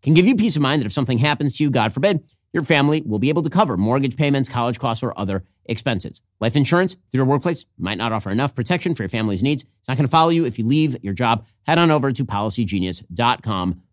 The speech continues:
right now. Save time and money. Give your family a financial safety net with Policy Genius. Head on over to policygenius dot com slash Shapiro or click that link in the description. Get your free life insurance quotes.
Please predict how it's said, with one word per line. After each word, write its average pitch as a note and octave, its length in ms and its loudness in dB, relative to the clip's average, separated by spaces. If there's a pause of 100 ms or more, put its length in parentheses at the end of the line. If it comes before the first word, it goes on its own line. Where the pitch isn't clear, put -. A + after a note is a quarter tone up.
(100)
right A2 320 -2
now. F2+ 180 -8
Save G2 240 -6
time F#3+ 240 4
and E3 80 2
money. C3 260 2 (160)
Give A3+ 120 0
your A3+ 100 2
family A3+ 440 2
a - 40 -10
financial A#2+ 500 -2
safety A#2 300 -4
net A#2+ 120 0
with A2+ 80 -10
Policy G2+ 300 -4
Genius. D3 320 0 (280)
Head G3+ 120 6
on G#3 80 4
over F3 120 2
to B2+ 80 -4
policygenius C#3 540 0
dot A2+ 160 -4
com F3 240 2
slash C#3+ 260 0
Shapiro C3+ 240 -2
or C3 120 -2
click A3+ 220 0
that B2 120 -2
link C#3+ 260 0
in E3+ 140 2
the D3 80 2
description. B2+ 400 -2
Get A#2+ 120 -4
your G2 80 -10
free G#3 280 0
life C#3 260 0
insurance F#2+ 300 -6
quotes. D3+ 280 -4